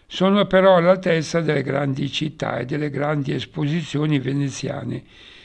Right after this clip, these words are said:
che per tutti gli anni trenta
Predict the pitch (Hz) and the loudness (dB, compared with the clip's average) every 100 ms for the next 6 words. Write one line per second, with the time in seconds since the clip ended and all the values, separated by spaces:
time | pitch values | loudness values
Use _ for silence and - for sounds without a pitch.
0 | - 151 139 - 156 - 202 185 170 151 | -8 -4 -2 -2 -2 -2 -2 -2 -2 0
1 | 156 156 139 127 123 143 185 202 190 208 | 0 0 0 -2 -4 -2 0 -2 -2 -4
2 | 202 | -6